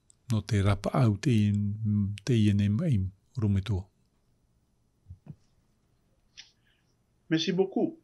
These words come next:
Speaker 2: Merci beaucoup, Georges, pour cette question. Y a-t-il un remède puissant
Speaker 1: Hmm.
Speaker 2: à l'envie de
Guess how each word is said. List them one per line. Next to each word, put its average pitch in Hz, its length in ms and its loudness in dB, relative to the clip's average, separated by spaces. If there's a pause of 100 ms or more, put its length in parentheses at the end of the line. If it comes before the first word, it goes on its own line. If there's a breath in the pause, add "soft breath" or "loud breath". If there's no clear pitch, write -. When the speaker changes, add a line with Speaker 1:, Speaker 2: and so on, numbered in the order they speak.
(180)
Speaker 2:
Merci 143 180 -8
beaucoup, 165 300 0
Georges, 160 260 -2
pour 143 140 -6
cette 143 180 -6
question. 147 320 -4
Y 151 60 2
a-t-il 147 280 0
un 156 120 2
remède 160 440 2 (640 soft breath)
puissant - 440 -2 (400)
Speaker 1:
Hmm. 104 100 2
Speaker 2:
à 147 100 4
l'envie 156 360 0
de 147 120 -6